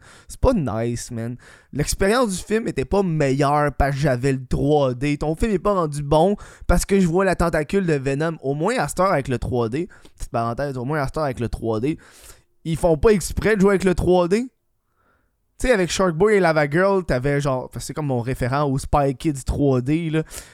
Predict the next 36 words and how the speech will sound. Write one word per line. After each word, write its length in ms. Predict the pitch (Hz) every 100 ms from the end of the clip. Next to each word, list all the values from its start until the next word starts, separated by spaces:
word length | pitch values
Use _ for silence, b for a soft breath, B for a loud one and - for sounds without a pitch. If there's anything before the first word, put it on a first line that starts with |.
| B
sais, 80 | 214
t'avais 400 | 202 143 160 165 b b b
tout 80 | -
le 40 |
temps 120 | 220 220
une 100 | 185
petite 280 | 175 - -
scène 320 | 214 214 220
où 80 | 180
est-ce 100 | 165
que 60 | 156
le 80 | 147
dude, 380 | 135 202 185
il 60 | 151
sort 360 | - 190 208 196
sa 180 | 180
main 360 | 160 180 202 202
de 100 | 151
l'écran, 540 | 160 151 160 190 202
puis 140 | 180 143
le 20 |
con, 160 | 165 151
waouh, 580 | 180 277 233 285 254 196
peut-être 140 | 202
qu'il 100 | 180
capote, 340 | 180 160 208
waouh, 140 | 185 359 466 453
il 60 | -
va 100 | -
pogner 180 | 381
un 60 | 415
truc 140 | 403
dans 80 | 403
l'écran. 300 | - - 339 - B B B
Tu 120 |
sais, 60 | 165